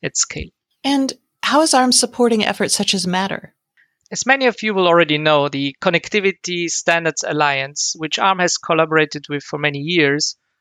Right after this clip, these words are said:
Speaker 1: recently released the Matter one point zero standard and certification program. At Arm, we are very closely working with the Alliance to ensure that the ARM ecosystem is ready to support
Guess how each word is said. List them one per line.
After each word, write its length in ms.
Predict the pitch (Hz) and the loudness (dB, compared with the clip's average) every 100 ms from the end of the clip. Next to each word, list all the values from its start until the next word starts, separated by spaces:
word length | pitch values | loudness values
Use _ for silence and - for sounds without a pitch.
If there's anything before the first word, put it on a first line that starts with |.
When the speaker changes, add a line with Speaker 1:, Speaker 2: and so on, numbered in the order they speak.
| _ - | _ 0
Speaker 1:
recently 440 | 240 240 214 185 | 2 2 0 0
released 520 | 165 156 156 165 - | 2 2 2 2 0
the 100 | 165 | -4
Matter 400 | 147 156 160 - | -2 -2 -2 -2
one 160 | 151 151 | -2 -4
point 240 | - 151 | -4 -6
zero 380 | - - 170 147 | -4 -2 0 0
standard 640 | 139 - 156 151 147 139 139 | -2 -2 0 0 0 -2 -4
and 160 | 139 | -6
certification 840 | - 139 - 143 - 147 143 - 139 | -4 -4 -6 -12 -12 -8 -6 -8 -10
program. 420 | - 143 - 143 _ _ _ _ _ | -14 -14 -16 -20 _ _ _ _ _
At 80 | 165 | -2
Arm, 220 | 180 190 | 0 2
we 140 | 185 175 | 2 2
are 40 | |
very 300 | 170 202 196 | 4 4 2
closely 540 | - - 196 190 - 165 | 0 0 2 2 0 2
working 340 | 190 202 185 | 2 0 -2
with 180 | 165 - | -4 0
the 120 | 165 | 0
Alliance 580 | 156 151 151 156 156 - | 2 2 2 2 -2 -4
to 140 | - | -6
ensure 320 | 143 - 180 | -4 0 2
that 160 | 160 151 | 2 2
the 100 | 151 | 0
ARM 160 | 151 151 | 0 2
ecosystem 720 | 208 - 175 160 - - 135 | 0 -2 -4 -2 -2 -4 -6
is 140 | - 135 | -6 -2
ready 400 | 151 147 143 151 | -2 0 -4 -4
to 100 | - | -4
support 400 | - 143 - 147 | -4 -4 -2 -2